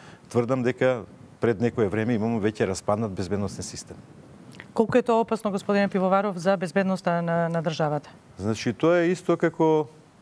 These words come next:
Speaker 1: да имате една капија низ која влегува кој сака и како сака, прави што сака и кога сака. Значи, ако направите анализа, еве, Диво населје да го земе, како тие што велат, дошла терористичка група,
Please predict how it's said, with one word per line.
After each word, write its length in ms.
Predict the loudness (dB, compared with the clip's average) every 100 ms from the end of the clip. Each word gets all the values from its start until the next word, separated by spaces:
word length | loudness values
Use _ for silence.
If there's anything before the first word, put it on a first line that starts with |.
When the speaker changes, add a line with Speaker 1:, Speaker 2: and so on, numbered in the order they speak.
| -20 _
Speaker 1:
да 140 | -2 2
имате 400 | 2 2 2 2
една 180 | 2 0
капија 480 | 2 0 0 0 0 -4
низ 240 | -4 -2 2
која 240 | 2 2
влегува 380 | 0 2 2 0
кој 160 | 0 0
сака 360 | 0 0 0
и 60 | -2
како 300 | 0 0 -2
сака, 340 | -2 -2 -2
прави 340 | 0 2 2 -2
што 200 | -4 -2
сака 320 | 0 0 -2
и 60 |
кога 260 | -2 0 0
сака. 320 | 0 -4 -4 -20 -20 -20 -20 -20 -20 -6
Значи, 480 | -4 -2 0 0 2
ако 240 | 2 0 -2
направите 540 | 0 2 2 0 -2
анализа, 540 | 0 0 0 2 2 0 0
еве, 220 | 0 0 -6 -8
Диво 240 | 0 2 2
населје 380 | 0 0 -2 0
да 80 | 0
го 80 |
земе, 320 | 0 0 0 0
како 240 | -2 -2
тие 280 | 0 2 2
што 180 | 0 0
велат, 280 | 2 2 0
дошла 280 | -2 -2
терористичка 580 | -2 0 0 -2 -8 -6
група, 360 | -2 -2 0